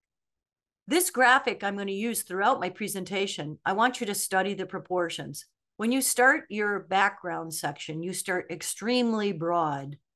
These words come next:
and then you slightly narrow it as you progress down towards whatever your objective is. So the introduction might be, "Trauma is really, really bad. Trauma kills a lot of people. The statistics of mortality for trauma are this, that, and the other thing. Oh my God, trauma is terrible."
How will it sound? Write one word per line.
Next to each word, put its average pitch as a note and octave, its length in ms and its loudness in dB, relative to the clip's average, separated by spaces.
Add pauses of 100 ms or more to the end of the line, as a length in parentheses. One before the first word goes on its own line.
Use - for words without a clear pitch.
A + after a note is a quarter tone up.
and G#3 200 0
then A#3+ 160 4
you A#3 100 2
slightly A#3+ 680 0
narrow A3 400 -2
it E3+ 100 -4
as E3 180 -6
you F3+ 80 -6
progress E3 720 -2
down F#3 460 0
towards E3 400 -4 (300)
whatever F#3+ 300 -2
your E3+ 200 0
objective D#3+ 580 -4
is. - 320 -10 (320)
So - 180 -2
the C4+ 160 2
introduction C4 600 2
might A3+ 260 0
be, F#3+ 300 -2 (260)
"Trauma D#4 320 8
is B3 160 2
really, B3 240 4
really A3+ 240 0
bad. F3 560 0
Trauma C#4+ 260 4
kills C#4 300 0
a A#3 80 0
lot G#3+ 220 4
of F#3+ 80 -12
people. G3 480 -10 (340)
The A#3 80 2
statistics D4 720 0
of A3+ 80 -4
mortality A#3 560 6
for G3 120 -6
trauma C#4+ 360 4
are G3 200 2
this, A#3+ 220 -2
that, A#3+ 180 2
and G3+ 80 -12
the A#3 60 -4
other C#4 120 -2
thing. G#3 120 -6
Oh B3+ 140 4
my A3 160 -2
God, A#3+ 320 4
trauma A#3+ 240 -4
is F#3+ 80 -12
terrible." G#3 480 -2